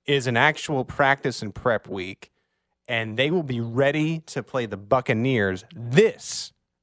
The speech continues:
this Saturday and going into Sunday, and they will review it next week. Why do they do that?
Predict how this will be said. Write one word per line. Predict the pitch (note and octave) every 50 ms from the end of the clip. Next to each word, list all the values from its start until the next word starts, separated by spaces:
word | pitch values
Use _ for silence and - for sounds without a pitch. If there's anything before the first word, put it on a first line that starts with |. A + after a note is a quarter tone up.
| -
this | A2+ A2+ A2+ D#3+ F3+ E3 -
Saturday | - - - D3 C3 C3 B2 B2 A2+ G#2+ G2 F2+ F2+ F2 G2+ G#2 - _ _ _ _ _ _ _ _ _ _ _ -
and | A#2+ A#2 A2 G#2+ G2+
going | A2 B2+ C3 C3 B2 A#2 A#2
into | A2+ G#2+ - A2
Sunday, | F#2+ - - - D#3 D3 B2 G2+ F#2+ F#2 F2+ F2+ G#2 - -
and | B2 A#2+ A#2
they | A#2 A#2
will | A2+ A2+ G#2+
review | G2+ G2+ G2+ F#2+ F2+ F2+ G2+ A#2 D3+ F#3+ E3+ C3+
it | A2 - -
next | A2+ G#2+ F#2 F2 - - -
week. | G2+ - - -
Why | G#2+ A2+ A#2 A#2+
do | C3
they | C3 C3 C3 C3
do | B2 A#2+ B2+ C3 C3+
that? | C3+ D3 D3+ D#3 E3+ -